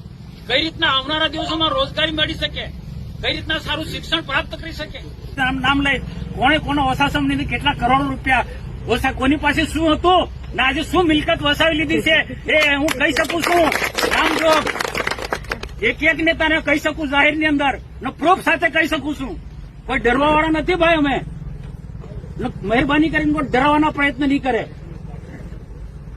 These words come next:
કોઈ ડરાવવાના પ્રયત્ન. સત્તા, સત્તા થકી અમે સેવા કરવા માંગીએ છીએ, સત્તા થકી પ્રજાનું કલ્યાણ થાય એ કરવા માંગે છે, સત્તા થકી કોઈને ડરાવવા માંગતા નથી.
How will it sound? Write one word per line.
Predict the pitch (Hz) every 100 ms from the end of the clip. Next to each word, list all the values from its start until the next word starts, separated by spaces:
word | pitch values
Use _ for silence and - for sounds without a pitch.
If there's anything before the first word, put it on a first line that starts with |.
| - - - - - - -
કોઈ | 254
ડરાવવાના | 233 269 294 302
પ્રયત્ન. | 277 285 285
સત્તા, | 254 233 226 302 349 349 - - -
સત્તા | 247 - 311
થકી | 311 294 311
અમે | 302 294
સેવા | - 247 254
કરવા | 247 233
માંગીએ | 220 208 185
છીએ, | 147 135 - - - - - - -
સત્તા | 226 302
થકી | 311 302 311
પ્રજાનું | 320 247 240 294 311
કલ્યાણ | 247 240 311
થાય | 285 294
એ | 285
કરવા | 294 285
માંગે | 285 254 240
છે, | - - - -
સત્તા | 220 220 294
થકી | 277 262 294
કોઈને | 247 254
ડરાવવા | 262 214 220 233
માંગતા | 226 214 -
નથી. | 220 190 175